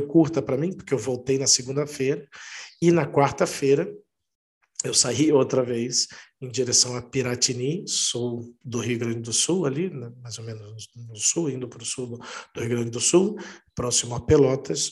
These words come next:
junto com a família Broadbeck e várias famílias que, pois, o, o, a família Broadbeck organizou, pois, um encontro com as famílias, pe-,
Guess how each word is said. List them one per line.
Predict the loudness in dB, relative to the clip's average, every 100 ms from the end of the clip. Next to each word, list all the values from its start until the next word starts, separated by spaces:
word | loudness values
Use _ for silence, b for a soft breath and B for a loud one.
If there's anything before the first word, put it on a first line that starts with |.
| -6
junto | -6 -6 -8
com | -8 -8
a | -6
família | -6 -4 -2
Broadbeck | 0 0 0 2 2 0 -4
e |
várias | -2 0 0
famílias | -2 -2 -4 -2 -4
que, | -4 -8 -12 -12
pois, | -10 -8
o, | -8
o, | -8 -10 -12 -16
a |
família | -14 -10 -6
Broadbeck | -2 0 2 0 0
organizou, | -4 -4 -4 -6 -8
pois, | -6 -8 B B B _
um | -4
encontro | -2 6 6 6 0 -2 -4
com |
as | -4 0
famílias, | 0 0 2 2 0
pe-, | -2 -8